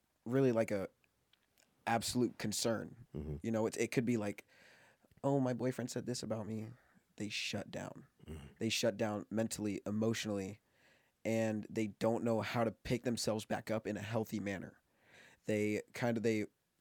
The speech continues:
Speaker 1: resolve to doing unhealthy things.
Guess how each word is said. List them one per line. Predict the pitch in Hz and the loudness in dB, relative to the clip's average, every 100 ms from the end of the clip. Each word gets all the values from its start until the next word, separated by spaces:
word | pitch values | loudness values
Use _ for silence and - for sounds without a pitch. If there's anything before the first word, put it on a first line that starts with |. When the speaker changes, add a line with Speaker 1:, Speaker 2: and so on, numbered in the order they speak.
| 95 | -4
Speaker 1:
resolve | 117 107 113 117 104 | -2 2 4 4 0
to | - 120 110 107 107 - _ - _ _ - _ - 95 | -2 0 2 0 -4 -8 _ -20 _ _ -20 _ -20 -2
doing | 120 110 107 104 - - | 0 2 0 -4 -8 0
unhealthy | 117 117 113 113 - 107 101 - _ - | 2 2 2 0 0 0 0 -4 _ -18
things. | - 131 98 101 - - | 2 2 2 -2 -8 -10